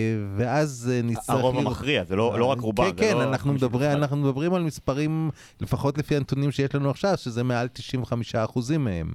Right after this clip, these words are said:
Speaker 2: מהמם.
Speaker 1: כנראה. שוב, אלא אם כן יש פה איזשהו עיוות, ויכול להיות שיש עוד הרבה חולים שאנחנו, פתאום יהיה לנו איזשהו פיק של תמותה.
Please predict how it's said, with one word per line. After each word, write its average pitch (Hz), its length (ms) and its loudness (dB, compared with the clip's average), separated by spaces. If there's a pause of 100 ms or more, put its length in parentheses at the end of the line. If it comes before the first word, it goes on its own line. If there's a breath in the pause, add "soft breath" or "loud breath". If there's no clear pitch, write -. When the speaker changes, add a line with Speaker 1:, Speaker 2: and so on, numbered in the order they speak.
(100)
Speaker 2:
מהמם. 107 280 -2
Speaker 1:
כנראה. 127 400 2 (680 loud breath)
שוב, 98 340 -2
אלא 117 200 0
אם 110 80 -2
כן 113 220 0 (200)
יש 113 280 0
פה 110 180 2
איזשהו 98 1080 0
עיוות, 117 420 -2
ויכול 117 260 0
להיות 127 120 0
שיש 127 180 -2
עוד 131 120 0
הרבה 123 220 0
חולים 135 440 0
שאנחנו, 123 520 -2 (100)
פתאום 123 260 -2
יהיה 127 100 0
לנו 127 240 0
איזשהו 117 320 -4 (100)
פיק 190 240 -4
של 101 160 -4
תמותה. 90 400 -4